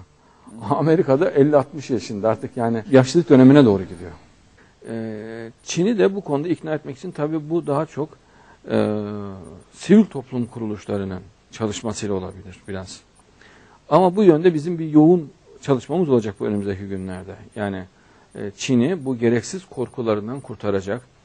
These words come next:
Speaker 2: klasik devlet politikalarından vazgeçmesini sağlayacak bir düşünce bu. Çünkü klasik devlet politikasında ne yaparsın?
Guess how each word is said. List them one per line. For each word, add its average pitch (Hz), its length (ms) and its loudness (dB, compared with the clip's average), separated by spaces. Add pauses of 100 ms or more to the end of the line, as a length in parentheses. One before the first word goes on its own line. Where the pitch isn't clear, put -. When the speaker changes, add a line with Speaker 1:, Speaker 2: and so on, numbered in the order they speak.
(420)
Speaker 2:
klasik 135 480 4
devlet 143 300 8
politikalarından 127 800 2 (340)
vazgeçmesini 127 680 2
sağlayacak 120 600 -2
bir 127 80 -10
düşünce 95 500 -10
bu. 87 80 -20 (720)
Çünkü 160 200 4
klasik 151 260 6
devlet 147 200 6
politikasında 127 640 2
ne 185 60 2
yaparsın? 131 500 0